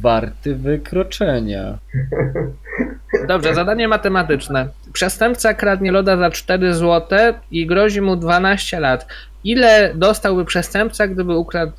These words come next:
Speaker 3: loda za dwa złote? No. <laughs> Odpowiedź też dwanaście lat, nie? <laughs> Bo to jest ta sama sytuacja.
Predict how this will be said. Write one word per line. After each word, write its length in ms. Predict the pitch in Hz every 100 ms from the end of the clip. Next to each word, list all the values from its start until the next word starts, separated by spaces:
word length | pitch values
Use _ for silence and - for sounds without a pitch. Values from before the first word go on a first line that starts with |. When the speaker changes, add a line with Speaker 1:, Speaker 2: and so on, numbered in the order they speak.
| -
Speaker 3:
loda 460 | 147 160 175 170
za 120 | 156
dwa 260 | 156 151 147
złote? 360 | 139 113 - 87 - - - - - - - - -
No. 600 | 151 160 165 180 220 277 311 202 190 - 185 - -
<laughs> 800 | - - 269 240 202 - - -
Odpowiedź 520 | 247 - 156 190 -
też 180 | - 156
dwanaście 480 | 165 170 175 - 226
lat, 180 | 214 185
nie? 320 | 220 220 - - 156 185 175 226 247 233
<laughs> 920 | 240 214 202 - 233 - - 302 240 -
Bo 100 | 247
to 80 |
jest 160 | 220 196
ta 80 | 202
sama 280 | 214 196 190
sytuacja. 560 | 196 185 156 143 135